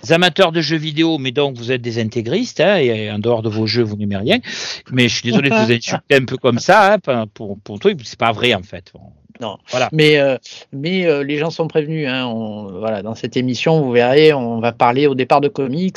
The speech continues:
Speaker 2: et puis après, ça dérivera
Speaker 1: Voilà,
Speaker 2: sans
Speaker 1: voilà.
Speaker 2: doute sur des, des choses.
Speaker 1: Moi,
Speaker 2: Voilà.
Speaker 1: moi, par
Speaker 2: C'est,
Speaker 1: exemple, en
Speaker 2: c'est
Speaker 1: matière de, de jeux vidéo, je vous reconseille à tous Vampire Survivor.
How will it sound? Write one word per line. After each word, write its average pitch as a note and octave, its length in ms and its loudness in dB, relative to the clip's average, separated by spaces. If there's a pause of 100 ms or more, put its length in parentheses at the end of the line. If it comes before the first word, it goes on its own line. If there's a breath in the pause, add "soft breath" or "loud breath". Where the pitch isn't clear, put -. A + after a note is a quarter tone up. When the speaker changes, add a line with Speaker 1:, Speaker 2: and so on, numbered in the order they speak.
Speaker 2:
et C#3 80 -6
puis A2+ 220 -4
après, C#3+ 300 -2
ça A#2 320 -2
dérivera A2+ 320 0
Speaker 1:
Voilà, C3+ 240 2
Speaker 2:
sans B2+ 80 -8
Speaker 1:
voilà. B2 100 -6
Speaker 2:
doute C#3+ 120 -12
sur A#2+ 160 -10
des, A2+ 140 -12 (220)
des A2+ 60 -8
choses. B2 120 -6
Speaker 1:
Moi, C3 160 -4 (140)
Speaker 2:
Voilà. - 140 -8
Speaker 1:
moi, C#3 120 -4
par C#3 120 4
Speaker 2:
C'est, C3 80 4
Speaker 1:
exemple, D#3+ 340 2
en D3 40 6
Speaker 2:
c'est C#3 60 0
Speaker 1:
matière C3 380 0
de, A2 240 -6
de A2+ 120 -14
jeux A2 160 -12
vidéo, G#2+ 460 -6
je C#3 160 -8
vous F#2+ 180 -14
reconseille G#2 600 -6
à G2+ 60 -4
tous F3 360 -6
Vampire A#2 680 0
Survivor. A2 760 -4